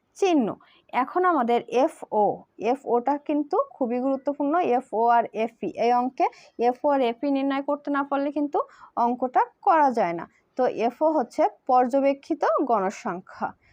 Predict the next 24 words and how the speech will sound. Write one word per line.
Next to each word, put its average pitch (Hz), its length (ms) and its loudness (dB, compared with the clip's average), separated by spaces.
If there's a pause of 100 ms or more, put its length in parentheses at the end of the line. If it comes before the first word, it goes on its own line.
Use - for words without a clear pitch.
(180)
আমাদের 262 360 0
প্রশ্নে 285 400 0
কোনটা 302 300 0
দেয়া 302 260 2
রয়েছে? 320 400 2 (240)
পর্যবেক্ষিত 220 680 0
গণসংখ্যা। 202 640 -6 (360)
আর 196 80 -2
আমাদের 226 380 0
বের 240 240 0
করতে 285 340 -4
হবে 311 300 0
কি? 427 160 -4 (380)
প্রত্যাশিত 302 580 -2
গণসংখ্যা। 202 720 -4
আর 208 160 0 (220)
এফ - 180 -4
ই 339 100 2
হচ্ছে 330 400 -2 (400)
প্রত্যাশিত 311 600 -2
গণসংখ্যা। 202 720 -6 (1080)
তো - 40 -
এই 294 100 4
অঙ্কটা 269 340 0